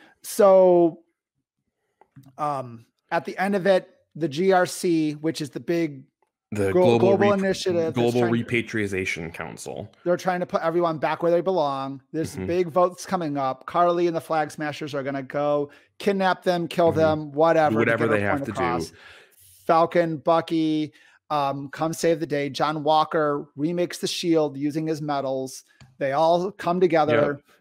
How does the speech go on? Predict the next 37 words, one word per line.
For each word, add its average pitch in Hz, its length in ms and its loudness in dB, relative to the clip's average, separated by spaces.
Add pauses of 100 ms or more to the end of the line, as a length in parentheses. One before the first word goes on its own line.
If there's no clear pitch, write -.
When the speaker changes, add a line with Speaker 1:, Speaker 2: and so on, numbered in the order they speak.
Speaker 2:
John 113 180 -2
Speaker 1:
They - 80 2
Speaker 2:
Walker 113 220 0
has 107 160 0
a 107 80 0
moment 104 560 0
of 98 320 -4 (400)
deciding 104 480 -2
between 104 300 -4
revenge 95 600 -2
and 92 140 -6
attempting 95 580 -6
to 92 540 -6 (380)
save 98 600 -2
people, 87 600 -6
and 95 280 -4
ultimately 92 420 -4
chooses 92 460 -6
to 98 100 -8
do 95 140 -2
the 95 80 0
better 92 240 0
thing 87 320 -4
and 87 80 -4
try 92 220 -2
to 87 60 -6
save 92 360 -2
people, 78 460 -6 (260)
giving 98 260 0
up 98 140 -4
a 92 60 -2
chance 82 440 -6
to 82 540 -8
kill 85 560 -2 (280)
or - 120 -2
catch - 500 -6 (200)
Karli. 98 560 -4